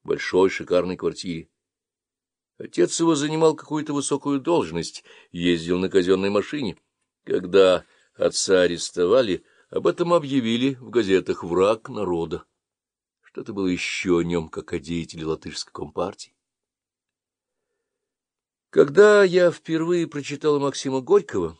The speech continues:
про детство, я обратил внимание, там не было отца.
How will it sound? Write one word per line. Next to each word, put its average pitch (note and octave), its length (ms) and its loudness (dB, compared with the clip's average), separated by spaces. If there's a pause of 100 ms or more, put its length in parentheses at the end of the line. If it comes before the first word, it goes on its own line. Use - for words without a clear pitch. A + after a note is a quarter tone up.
про F#2 180 -4
детство, E2+ 480 -6 (720)
я F#3+ 420 2
обратил D#3+ 500 -2
внимание, B2 680 -2 (460)
там F#3+ 300 2
не G3+ 120 4
было G3 280 6
отца. F#2+ 460 -4